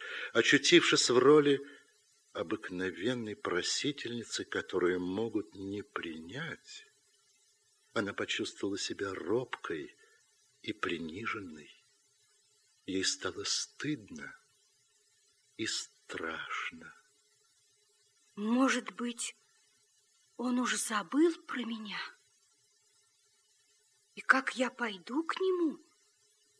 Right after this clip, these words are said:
Speaker 2: в таком платье? Точно нищая или мещанка какая-нибудь.
Speaker 1: Ванда нерешительно позвонила. За дверью послышались шаги.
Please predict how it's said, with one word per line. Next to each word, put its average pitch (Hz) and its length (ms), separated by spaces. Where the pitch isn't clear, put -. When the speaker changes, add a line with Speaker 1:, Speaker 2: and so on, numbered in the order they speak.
Speaker 2:
в - 160
таком - 580
платье? - 760
Точно 277 380
нищая 349 800
или 269 220
мещанка 247 840
какая-нибудь. 202 920
Speaker 1:
Ванда 123 680
нерешительно 135 1040
позвонила. 131 1000
За 117 220
дверью 165 300
послышались 156 520
шаги. 90 680